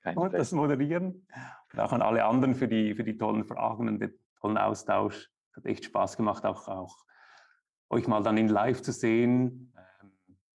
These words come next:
Speaker 2: auch wenn's nur am Bildschirm ist, aber zumindest, äh, ein paar Gesichter zu den Namen, die ich dann immer wieder mal lese und von denen ich immer wieder höre.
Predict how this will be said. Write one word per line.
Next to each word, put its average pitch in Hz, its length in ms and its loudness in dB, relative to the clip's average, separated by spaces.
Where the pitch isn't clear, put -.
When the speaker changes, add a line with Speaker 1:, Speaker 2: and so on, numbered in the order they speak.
Speaker 2:
auch 101 180 -8
wenn's 113 160 -2
nur 117 100 2
am 104 120 2
Bildschirm 127 480 2
ist, 117 240 0
aber 98 160 -8
zumindest, 101 520 -8
äh, 95 260 -8
ein - 120 -8
paar 110 160 0
Gesichter 127 420 -2
zu - 100 -8
den 107 180 0
Namen, 104 340 2
die 104 80 -2
ich 101 120 -6
dann 101 140 -6
immer 104 220 -6
wieder 101 140 -4
mal 98 200 -2
lese 101 360 -4
und 98 120 -8
von 101 120 -12
denen 98 200 -8
ich 104 100 -14
immer 101 180 -8
wieder 101 180 -8
höre. 98 380 -6